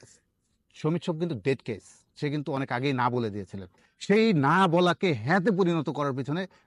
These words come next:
দর্শক একটা বিরাট রোল প্লে করেছে, directly, indirectly। সমিত সোম খুবই, খুবই মুগ্ধ হয়েছে যে তার জন্য বাংলাদেশের এত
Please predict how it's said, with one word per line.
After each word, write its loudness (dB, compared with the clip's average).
দর্শক 0
একটা -4
বিরাট 0
রোল -2
প্লে -4
করেছে, -10
directly, 0
indirectly। -4
সমিত 0
সোম 0
খুবই, 2
খুবই 2
মুগ্ধ 4
হয়েছে 2
যে 0
তার 0
জন্য 2
বাংলাদেশের -2
এত -6